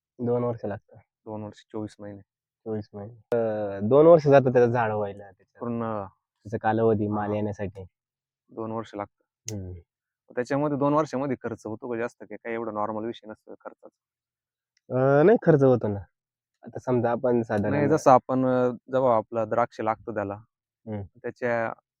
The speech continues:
Speaker 2: हिशोबाने जेव्हा खर्च वाढतो, स्प्रेचा, याचा, त्याचा, त्याच्या अगोदर काही गरज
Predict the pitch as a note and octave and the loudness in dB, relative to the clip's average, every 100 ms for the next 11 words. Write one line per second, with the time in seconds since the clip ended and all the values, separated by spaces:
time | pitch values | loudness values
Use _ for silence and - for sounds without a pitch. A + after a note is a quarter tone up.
0 | A#2 A2 A2 A2 A2 A#2 A2+ - G#2 A2 | -16 -8 -4 -4 -2 -4 -4 -10 -10 -4
1 | A2+ G#2+ G2 G2+ _ _ _ _ _ _ | -4 -4 -14 -18 _ _ _ _ _ _
2 | - G#2 G2 G#2 G2 - G2+ - - A2 | -10 -10 -6 -6 -6 -10 -14 -14 -16 -6
3 | B2 C3+ A#2+ A2 A#2+ A2 A2 | -2 -2 -2 -4 -4 -4 -6